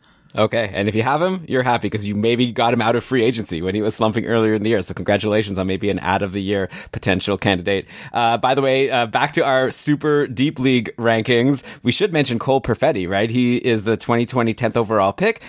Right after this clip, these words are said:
and right now he's playing in a great spot with Dubois and Connor. He hasn't really done anything with this <laughs> recent run of time, uh, in the big club and in the top six. He only has one goal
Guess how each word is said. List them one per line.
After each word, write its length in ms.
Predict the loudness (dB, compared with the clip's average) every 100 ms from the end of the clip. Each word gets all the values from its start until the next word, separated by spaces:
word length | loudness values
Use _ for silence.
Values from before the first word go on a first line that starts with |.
| -8
and 160 | 0 2
right 140 | 2
now 100 | 2
he's 160 | 0 0
playing 220 | 0 0
in 60 | 0
a 40 |
great 280 | 2 0 0
spot 220 | 0 0
with 140 | 0
Dubois 380 | -4 -2 2 2
and 180 | 0 -4
Connor. 320 | -4 0 2
He 80 | 2
hasn't 180 | 2 0
really 120 | -2
done 380 | -2 -2 -2 -4
anything 520 | -2 0 2 0 0 -6 _
with 140 | -4 0
this 180 | 0
<laughs> 0 |
recent 360 | 0 0 0 0
run 300 | 2 2 2
of 500 | 0 -4 -2 -2 0
time, 420 | 0 2 4 2
uh, 180 | 0 2
in 200 | 2 2
the 40 | 2
big 220 | 0 0
club 240 | 0 0
and 80 | 2
in 80 | 0
the 60 |
top 260 | 2 0 0
six. 240 | -2 -2
He 80 | 0
only 160 | 0 2
has 120 | 0
one 300 | -2 -2 0
goal 320 | 2 2 2